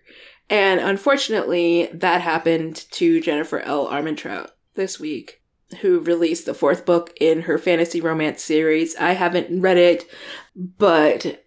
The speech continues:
it seems like there are a lot of people, and it's not even a lot of people, there, there is a vocal minority who are very upset with the fact that a main character who is in a relationship with another main character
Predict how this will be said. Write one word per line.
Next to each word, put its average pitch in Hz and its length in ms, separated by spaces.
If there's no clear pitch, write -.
it 214 200
seems 202 520
like 165 240
there 170 320
are 170 260
a - 80
lot 170 340
of 202 140
people, 214 460
and 196 220
it's 208 200
not 320 200
even 226 220
a 196 80
lot 175 300
of 175 100
people, 190 460
there, 214 380
there 196 240
is 196 140
a 175 140
vocal 190 400
minority 165 800
who 202 160
are 170 100
very 220 380
upset - 380
with 175 120
the 180 80
fact 175 500
that 156 320
a 170 140
main 175 240
character 170 520
who 170 180
is 165 140
in 180 120
a 190 80
relationship 170 680
with 165 100
another 175 320
main 160 200
character 147 520